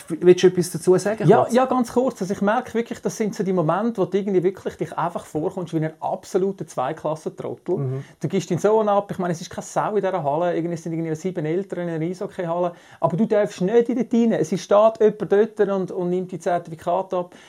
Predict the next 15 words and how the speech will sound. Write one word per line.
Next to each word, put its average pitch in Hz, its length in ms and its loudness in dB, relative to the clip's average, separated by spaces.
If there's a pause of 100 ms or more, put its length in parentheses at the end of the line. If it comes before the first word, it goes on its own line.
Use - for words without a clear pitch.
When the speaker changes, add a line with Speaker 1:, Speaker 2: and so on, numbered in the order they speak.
(360)
Speaker 2:
Und, 180 280 0
und 170 200 0
nachher 202 300 4
sage 175 160 -2
ich, 175 40 4
ja, 190 100 6
du 196 120 2
sollst 185 260 -2
ja 175 60 -2
das 170 60 -8
Bänkchen, 160 400 -4
kannst 151 140 -6
du 143 120 -6
dort 127 280 -6
hinhöckeln, 120 240 -6